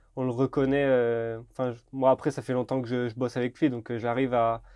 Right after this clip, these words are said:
à cerner les petits détails qui font que c'est, c'est Ban Sparrow quand il rappe. Il est fort, euh, pour trouver des, des mélodies, il trouve des bons flows pour rapper. Puis voilà, toujours agréable aussi, euh, très important, le, toujours le sourire. Ça, j'adore.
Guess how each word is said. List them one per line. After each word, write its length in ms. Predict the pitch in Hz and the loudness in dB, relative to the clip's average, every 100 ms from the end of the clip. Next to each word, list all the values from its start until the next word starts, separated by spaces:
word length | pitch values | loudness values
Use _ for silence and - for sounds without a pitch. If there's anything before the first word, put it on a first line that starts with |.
| - - | -20 -10
à 80 | 127 | -8
cerner 320 | - 131 135 | -2 2 4
les 100 | 135 | 4
petits 200 | 131 - | 2 -2
détails 400 | 139 139 151 151 | 2 4 6 4
qui 120 | - | 2
font 220 | 123 151 139 | -6 -4 0
que 640 | 139 120 120 117 117 117 | 0 2 2 0 0 -2
c'est, 440 | - - 143 139 131 | -6 -2 2 2 0
c'est 180 | - | 0
Ban 220 | 135 135 135 | 4 4 2
Sparrow 340 | - 127 135 | 0 2 2
quand 220 | 131 123 | -2 -6
il 80 | 120 | 0
rappe. 200 | 117 - | 0 0
Il 120 | 123 | -4
est 40 | 123 | -2
fort, 360 | - 139 127 | 4 4 6
euh, 220 | 120 120 117 _ _ _ - | 2 0 -4 _ _ _ -12
pour 120 | 117 | -10
trouver 360 | - 131 131 | -6 -2 0
des, 260 | 123 127 127 | 2 0 0
des 140 | 123 | 0
mélodies, 960 | 127 127 135 123 131 131 135 131 120 113 | 2 2 2 2 2 4 4 2 -2 -6
il 40 | |
trouve 240 | - 131 123 | -6 -4 -2
des 100 | 131 | -2
bons 200 | 131 135 | -2 -2
flows 200 | 147 139 | -2 -2
pour 200 | 131 120 | -2 -2
rapper. 520 | 131 135 127 135 117 _ _ _ _ _ | -2 0 0 -2 -4 _ _ _ _ _
Puis 120 | - 135 | -2 2
voilà, 280 | 127 131 | 4 4
toujours 300 | 143 139 143 | 2 0 4
agréable 380 | 139 135 143 147 | 4 6 6 6
aussi, 380 | 143 - 147 139 | 2 -2 -4 -4
euh, 80 | 143 | -8
très 220 | - 156 | 0 2
important, 400 | 143 143 135 156 | 2 -2 -6 -4
le, 120 | 143 131 | -2 -4
toujours 280 | 147 139 | -2 0
le 80 | 143 | -2
sourire. 340 | 139 139 131 - _ _ _ | -2 -4 -4 -6 _ _ _
Ça, 80 | 123 | -8
j'adore. 360 | 117 117 110 | -6 -4 -6